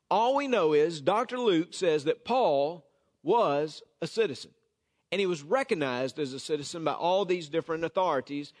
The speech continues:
as you read forward in the book of Acts. And he says, "I am a citizen." It says, all of a sudden, people began backing up. Can you imagine this?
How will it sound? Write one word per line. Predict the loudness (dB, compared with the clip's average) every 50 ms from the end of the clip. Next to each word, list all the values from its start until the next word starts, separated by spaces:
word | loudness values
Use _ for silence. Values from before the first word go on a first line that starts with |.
| -18 -8 -6
as | -6 -4 -4
you | -4 -4
read | -2 0 -2 -2 -2 -2
forward | 0 0 2 2 2 0 0
in | -2 -4 -4
the |
book | -4 -4 -4 -4 -4
of | -4 -4
Acts. | -4 -4 -4 -8 _ -16 -20 -20 -20 _ _ _ _ _ _ _ _ _ _ _ _ _ _ _ _ _ -6
And | -6
he | -6
says, | -2 0 2 2 2 0 -2 -6 -14 _ _ _ _ -6
"I | -4 -2 -2 -2 -4
am | -2 -2 -2 -2 -2 -4 -4
a | -6 -6
citizen." | -4 -2 -2 -2 -2 -4 -8 -8
It | -8 -8 -4
says, | 0 0 0 0 0 -4 -10 -12 -4
all | 0 2 2 2
of | 2 0
a | -2
sudden, | 0 0 0 0 0
people | -2 -6 -6 -6 -6 -8
began | -2 0 0 0 0
backing | 0 -2 -2 -2 -2 -2
up. | -4 -4 -4
Can | -4 -4
you | -2 0
imagine | 0 0 0 0 -2 -2 -6
this? | -6 -6 -6 -8 -10 -16